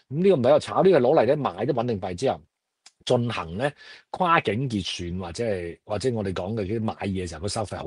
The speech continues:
低。因為平時你，誒，可能大家唔留意啊，你好似用嗰個，誒，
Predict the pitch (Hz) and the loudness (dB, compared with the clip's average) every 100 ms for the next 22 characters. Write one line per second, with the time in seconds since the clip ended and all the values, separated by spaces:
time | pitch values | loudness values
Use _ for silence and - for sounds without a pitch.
0 | 92 110 110 147 104 82 85 90 104 - | -4 0 2 2 0 -4 -4 -2 -2 -4
1 | - - - 90 92 147 110 131 131 - | -16 -18 -10 -4 0 2 4 2 0 -6
2 | 110 104 87 92 107 131 113 123 120 95 | -2 -2 -2 -2 2 4 6 4 2 2
3 | 113 123 107 101 98 - _ _ 98 95 | 0 2 2 2 -2 -10 _ _ -6 -2
4 | 95 92 | -2 -4